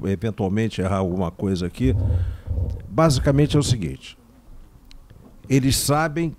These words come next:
que mais dia ou menos dia, eles vão ter que pagar os agentes. Então, eles estão utilizando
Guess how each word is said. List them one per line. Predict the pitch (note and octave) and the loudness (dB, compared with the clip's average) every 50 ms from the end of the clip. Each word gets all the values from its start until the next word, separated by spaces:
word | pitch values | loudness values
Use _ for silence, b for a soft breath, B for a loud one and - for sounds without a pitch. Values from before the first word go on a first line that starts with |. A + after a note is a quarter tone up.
| - | -6
que | - - B2+ A2 G#2 - - | -2 0 0 0 0 -2 -6
mais | A2+ A2 - A#2 A#2+ C3 C#3+ C#3+ C#3 A#2+ | -6 -6 -2 0 2 4 6 6 4 4
dia | G2 F2 F#2+ F#2+ G2 | 2 2 4 4 4
ou | F#2+ | 4
menos | F#2+ G#2 G#2+ G#2+ G#2+ - - | 2 -2 -4 -6 -8 -10 -10
dia, | - C3+ C#3+ C3 G2+ F#2 E2 - - - - - | -8 -6 -4 -2 0 0 0 -2 -4 -12 -10 -4
eles | - G#2+ G#2+ G#2+ | -2 0 0 2
vão | G2+ C3 C3+ A#2+ | 2 2 2 2
ter | - C3+ | 2 0
que | - - | -2 -2
pagar | - C3 B2+ A#2 F2+ G#2+ A2+ B2 B2 B2+ B2 - - - - - b b b b b b b b b b b b b - | -2 -2 -2 0 0 0 0 0 -2 -4 -8 -12 -18 -20 -20 -20 b b b b b b b b b b b b b -10
os | F#2 G2 F2+ | -6 -2 0
agentes. | B2 B2 A2+ A2 F2+ D2 - - - - - - _ _ - _ _ _ _ _ _ _ _ _ _ _ _ _ _ _ - - - | 0 0 0 0 -4 -6 -8 -12 -18 -20 -20 -20 _ _ -20 _ _ _ _ _ _ _ _ _ _ _ _ _ _ _ -20 -12 -8
Então, | D#3 C#3+ - - D#3+ D3+ D3 B2+ - - - - - - | -8 -6 -2 2 2 2 2 0 -4 -8 -14 -20 -6 0
eles | - - - | 2 2 2
estão | - - D#3+ D3+ | 2 0 0 0
utilizando | C#3+ - - C#3 A#2+ A#2+ A2+ G2 E2 B2 D3 C#3+ B2 F#2+ F#2 E2 E2+ | 0 -2 -2 -2 0 0 -2 0 2 2 2 2 2 0 -2 -4 -4